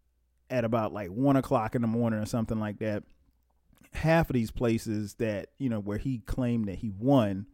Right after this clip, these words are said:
um, you know, they hadn't <laughs> counted all the ballots. I mean, it,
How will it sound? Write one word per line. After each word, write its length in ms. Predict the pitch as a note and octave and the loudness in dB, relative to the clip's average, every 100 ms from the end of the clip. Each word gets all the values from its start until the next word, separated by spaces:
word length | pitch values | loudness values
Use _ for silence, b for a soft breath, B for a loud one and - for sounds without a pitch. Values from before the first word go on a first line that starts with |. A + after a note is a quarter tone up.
| b b b b b _ | b b b b b _
um, 580 | C3+ A#2+ A2+ G#2+ G#2 G#2 - _ _ _ _ - | 0 2 2 0 -4 -8 -14 _ _ _ _ 2
you 80 | |
know, 340 | E3 C3 F3+ E3+ _ _ _ _ _ _ _ _ A2+ G2+ A#2 B2 A#2 G#2+ G2+ A2+ C3 | 6 6 4 -2 _ _ _ _ _ _ _ _ -20 -20 -20 -20 -20 -20 _ -20 2
they 180 | D#3+ F#3+ | 4 6
hadn't 400 | F#3+ - C#3 - - - | 4 2 4 4 4 0
<laughs> 160 | - | 0
counted 280 | E3+ E3 E3+ | 4 6 6
all 160 | D3+ B2+ | 6 6
the 80 | |
ballots. 360 | A#2 D#3+ C3+ G2+ | 4 4 4 2
I 80 | G#2+ | 2
mean, 240 | C3 B2 B B _ | 2 2 B B _
it, 320 | - C3 A2+ | -8 -8 -12